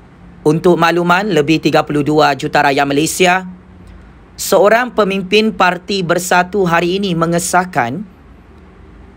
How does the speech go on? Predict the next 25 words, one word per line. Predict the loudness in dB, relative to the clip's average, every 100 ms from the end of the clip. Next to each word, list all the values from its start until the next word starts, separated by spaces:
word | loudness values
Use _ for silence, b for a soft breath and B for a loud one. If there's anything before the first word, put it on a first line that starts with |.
| -2
Yang | 2 2
Amat | 2 0
Berhormat | 2 2 2 0 -2 -6
Perdana | -4 -2 0
Menteri | -2 -2 -2 -2
ke | 0
lapan | 0 0 -2 0
Malaysia | 0 0 0 0
Tan | 0 -2 -2
Sri | -2 -2
Muhyiddin | 0 -2 0 0
Yassin | 0 -2 -8 -8 -4
akan | -2 0 -2
menyerahkan | -2 -2 -2 -2 -4 -4 -4
surat | -2 0 0 0
peletakan | -2 0 0 0 -2
jawatannya | 0 2 2 0 -2 -2 -6 -10 -20 -20 B B B B -8 -4
kepada | 0 0 2 0 0
Yang | 0 0 0
di-Pertuan | -2 2 2 2
Agong | -2 0 2 2 2
di | 0 -2
Istana | -4 -2 -2 0 0
Negara | 0 0 0 2
esok. | 0 -2 0 0